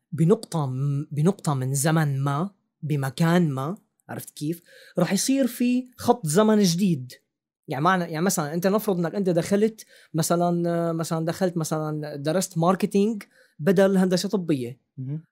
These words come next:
Speaker 1: أو دخلت طب، أو دخلت هندسة، أو دخلت إلى آخره. كل واحدة
Speaker 2: مهم.
Speaker 1: منهم في إلها، في إلها مسار حياة جديد أو مسار يعني أحداث رح تصير. الكائن خماسي الأبعاد هو حدا بيقدر يطلع على هي الخيارات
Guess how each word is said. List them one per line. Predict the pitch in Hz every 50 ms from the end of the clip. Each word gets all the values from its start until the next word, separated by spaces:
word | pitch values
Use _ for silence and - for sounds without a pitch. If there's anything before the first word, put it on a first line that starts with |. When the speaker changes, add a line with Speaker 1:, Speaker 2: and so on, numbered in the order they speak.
| _ -
Speaker 1:
أو | 202 214 226
دخلت | 190 185 202 151 208 214 214 180 175 _ - -
طب، | 202 196 175 - 214 202 160 139 135 131 - -
أو | 185 196 202
دخلت | 196 - - 226 220 220 185
هندسة، | 180 165 147 135 - 151
أو | 160 196 208
دخلت | 208 - 202 202 202 - -
إلى | 214 185 160
آخره. | 127 139 - - 123 117 117 127 _ _ - - - - _ _ -
كل | 302 311 330
واحدة | 294 240 226 202 214
Speaker 2:
مهم. | 220 220
Speaker 1:
منهم | 220 220 214
في | 202 - 254 247 233
إلها، | 214 214 220 226 220 -
في | - - 233 - - 214
إلها | 208 214 214
مسار | 208 185 175 175 - 214 214 220 220
حياة | 202 - - 170 160 165 175 185 185 180
جديد | 156 135 131 131 160 170 180 214 185 -
أو | - 160 160
مسار | 160 160 160 - 190 190 202 202 208 208
يعني | 190 165 147 143 151 156 156 156 - - - - -
أحداث | - - 165 165 165 185 185 202
رح | 190 170
تصير. | - - - - 117 117 _ _ _ - - _ _ 160
الكائن | 139 - 247 294 320 294
خماسي | - - 226 220 247 262 - 233
الأبعاد | 202 - 180 175 175 196 180 175
هو | 175 180 190 175
حدا | - - 220 208 208 214 233 - _ _ _ _
بيقدر | 151 151 220 254 208 175 185 165
يطلع | 160 170 160 - _ - 262 269 269 262
على | 254 226 175 - - 165 165 151
هي | 156 180 196
الخيارات | 170 - - 151 156 151 156 156 156 156 156 165 175 185 208 220 - -